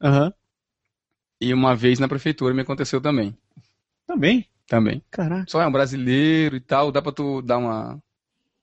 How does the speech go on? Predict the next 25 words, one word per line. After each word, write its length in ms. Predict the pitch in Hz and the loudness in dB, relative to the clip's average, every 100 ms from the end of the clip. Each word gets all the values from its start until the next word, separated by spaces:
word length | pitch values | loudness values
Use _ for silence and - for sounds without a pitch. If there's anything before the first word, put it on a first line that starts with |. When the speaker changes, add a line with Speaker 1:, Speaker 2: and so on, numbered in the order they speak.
| _ | _
Speaker 2:
uma 140 | 127 113 | -4 0
geral 400 | 120 113 117 113 | 4 4 6 4
aí, 140 | 110 | 4
assim, 220 | 110 127 | 0 -6
e 60 | 120 | -6
tal, 200 | 127 139 | -8 -8
aí. 120 | - _ _ _ _ _ _ _ _ _ - | -16 _ _ _ _ _ _ _ _ _ -6
Speaker 1:
Pra 120 | 160 | 0
saber 260 | 156 135 | 2 2
se 80 | 147 | -2
o 40 | 156 | 2
cara 200 | 151 156 | 2 2
não 180 | 156 | 2
é, 400 | 160 160 170 165 | 4 4 4 0
não 240 | 160 160 151 | -2 -2 -2
é 60 | |
cem 160 | 147 170 | 0 -2
por 160 | 170 160 | -2 -4
cento 300 | 165 160 170 | -2 -4 -2
malandrão, 520 | 170 175 131 131 131 | -2 0 2 2 0
né, 140 | 143 | -2
cara? 300 | - 107 113 _ _ | -4 -10 -10 _ _
Speaker 2:
Não, 160 | 247 262 | 0 0
porque, 180 | 185 - | 0 2
assim, 440 | 139 - 156 | 2 4 2